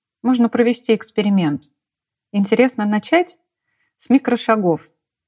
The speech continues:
То есть пока зайти, вот сделать маленький шаг. Не подкармливать свою тревогу и свои страхи, и не питаться от этой тревожности прям каждый раз, а, усиливая своего контролера.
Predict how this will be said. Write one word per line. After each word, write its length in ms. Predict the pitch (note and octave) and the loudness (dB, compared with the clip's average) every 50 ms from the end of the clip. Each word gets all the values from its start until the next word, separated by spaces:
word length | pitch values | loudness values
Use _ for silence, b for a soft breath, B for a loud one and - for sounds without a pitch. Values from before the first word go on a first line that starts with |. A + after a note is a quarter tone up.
| _ _ _ _ _ _ _ _ _ _ _ _ _ _ _ _ _ _ _ | _ _ _ _ _ _ _ _ _ _ _ _ _ _ _ _ _ _ _
То 80 | G3+ | -10
есть 100 | F#3+ - | -10 -6
пока 280 | - F#3+ F#3 - D#4 D#4+ | -6 -8 -2 0 0 2
зайти, 400 | C4 B3 A#3 A#3 - - D#4 D4+ | 2 2 0 0 -2 -2 0 0
вот 100 | B3+ F#3+ | 0 0
сделать 380 | G3 G#3 C4 C4+ A#3 G#3+ - - | 2 2 2 2 2 0 -2 -2
маленький 420 | G#3+ A3 G#3+ G#3 G3 G3 - F#3+ | -2 0 0 0 0 -2 -4 -6
шаг. 340 | - - - D#3+ D3+ - - _ _ _ _ _ _ _ _ _ _ _ _ _ _ _ _ _ _ _ _ - | -8 -4 -4 -4 -4 -4 -8 _ _ _ _ _ _ _ _ _ _ _ _ _ _ _ _ _ _ _ _ -2
Не 240 | G3 G#3+ A3 A3 | 0 2 2 2
подкармливать 760 | G#3+ - G#3+ G#3+ - - D4+ E4 F4 D#4+ C#4+ B3+ A3+ A3 A3 - | 2 0 -2 -4 -2 -2 0 2 2 2 2 2 2 -2 -4 -4
свою 260 | - G3 G3 F#3+ F3+ | -4 -4 -2 -2 -4
тревогу 680 | - - F#3+ F#3 F3+ F#3 F#3 F3 D#3 E3 D#3 - E3+ - _ _ _ _ _ _ _ _ _ _ _ _ _ _ _ _ _ _ _ _ _ _ _ _ | -4 -4 -4 -2 0 0 0 0 0 -2 -4 -6 -8 -14 _ _ _ _ _ _ _ _ _ _ _ _ _ _ _ _ _ _ _ _ _ _ _ _
и 280 | - F3 F3 F3 F3 F3 | -6 -4 -2 0 0 -2
свои 300 | - - F3+ F3 F3+ F3+ | -2 -2 -2 0 0 -2
страхи, 720 | - - - F3 F3 F3 F3 - - E3+ D#3 D#3+ - - - _ _ _ | -4 -6 -4 -2 -2 -2 -4 -6 -10 -10 -8 -8 -10 -12 -16 _ _ _
и 140 | - F#3 F#3+ | -4 0 2
не 140 | G3 G3 | 2 2
питаться 520 | F#3+ - G3+ - A#3+ B3 B3+ B3 - - F#3+ | 2 0 -2 0 0 0 0 -2 -4 -8 -10
от 120 | F3 - | -8 -6
этой 200 | F3+ E3+ - D#3+ | -8 -8 -8 -10
тревожности 760 | - E3+ F3 D#3+ E3+ E3+ E3+ D#3+ - D#3+ - - - - E3 - | -8 -6 -4 -2 -2 -2 -2 -4 -6 -10 -12 -12 -16 -20 -20 -16
прям 400 | - - D#3+ D#3 E3 E3 F3 F3+ - | -12 -10 -8 -8 -8 -10 -14 -16 -14
каждый 320 | - D#3+ D#3+ D#3+ D#3 E3 E3 | -12 -10 -10 -8 -8 -6 -4
раз, 360 | F3 F#3+ A3 A3 - - - | -2 -2 -2 -4 -6 -10 -12
а, 280 | E3 D#3+ D#3+ D#3 D#3+ D#3+ | -10 -8 -6 -6 -8 -8
усиливая 540 | - - E3 - - F3+ E3 E3 D#3+ E3+ E3+ | -10 -12 -14 -10 -10 -8 -8 -6 -6 -8 -8
своего 280 | - - - E3 E3 E3 | -10 -8 -6 -6 -6 -6
контролера. 680 | - E3+ E3 - - E3 E3 E3 D#3+ E3 E3+ D#3+ F3 | -8 -10 -12 -10 -8 -8 -6 -6 -6 -6 -8 -10 -12